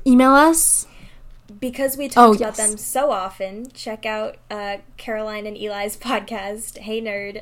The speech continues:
Speaker 2: Again, if you like this podcast, you will definitely like their podcast. They're both very cool people. And Caroline and Eli, if you're somehow still listening after all that,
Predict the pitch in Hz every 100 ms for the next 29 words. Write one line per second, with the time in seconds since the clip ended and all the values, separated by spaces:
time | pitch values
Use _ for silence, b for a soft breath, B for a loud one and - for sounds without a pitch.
0 | - 220 240 240 240 247 b b b b
1 | 214 214 220 233 240 240 240 262 226 226
2 | 220 214 214 202 202 233 247 247 233 214
3 | 196 196 196 196 185 190 190 190 - -
4 | - 214 214 226 220 202 202 202 196 196
5 | 196 196 196 214 233 262 247 226 220 220
6 | 226 226 226 240 262 247 311 226 196 196
7 | 196 185 190 233 233 196 185 185 - 196
8 | 185 185 185 226